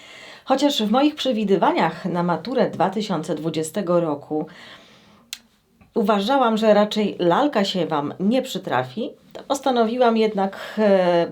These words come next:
dzisiaj omówić przykładowo, jak należałoby napisać rozprawkę na temat związany z tą lekturą, bo wierzę, że ten, kto jest, e, przezorny,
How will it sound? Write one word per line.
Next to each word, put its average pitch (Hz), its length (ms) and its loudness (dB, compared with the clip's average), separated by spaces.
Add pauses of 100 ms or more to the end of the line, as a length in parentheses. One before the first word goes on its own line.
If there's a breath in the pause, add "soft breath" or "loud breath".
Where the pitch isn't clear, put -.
dzisiaj 190 480 -2
omówić 214 440 -2
przykładowo, 208 720 0
jak 233 220 -2
należałoby 233 520 2
napisać 208 480 -2
rozprawkę 196 720 -2 (520 loud breath)
na 208 180 4
temat 226 360 0
związany 202 600 2
z - 80 -10
tą 175 160 0
lekturą, 175 600 -2 (400 loud breath)
bo 254 440 2 (120)
wierzę, 240 720 2
że 185 720 0
ten, 226 200 -2
kto 220 160 -6
jest, 175 680 -4
e, 170 400 2
przezorny, 180 760 -2